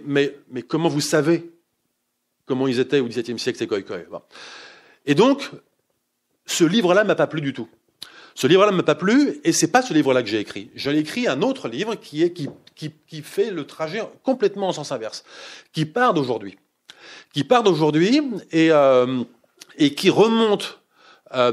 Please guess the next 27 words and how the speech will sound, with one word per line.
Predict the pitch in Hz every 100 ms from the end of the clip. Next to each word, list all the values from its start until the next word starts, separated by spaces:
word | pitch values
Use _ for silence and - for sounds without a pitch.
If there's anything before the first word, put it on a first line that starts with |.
| 131
euh, | 120 113 110 107 107 101 104 98
par | 139 165
étapes | 175 196 180 -
successives | - 143 139 - 160
dans | 127 104
le | -
temps, | 185 262 190 - _ _ _ _ _
d'aujourd'hui | 123 165 185 175 175 185 240
jusqu'au | 185 143 - 165
dix-septième | 151 139 123 113
siècle. | - - - _ - - - - - - _ -
Et, | 139 139
euh, | 127 117 113 113
de | 113 156
façon, | 175 160 208 220 233 - _ -
euh, | 131 127 120 117 110 104 107 101 101 -
très | 220 185
archéologique, | - 151 170 185 180 - _
hein, | 139 151
c'est-à-dire | 120 123 -
que, | 139
euh, | 127 120 113 104 101 98 104
je | 98 113
remonte | 120 147 202
vraiment | 123 170
des | 143
strates, | - - 147 185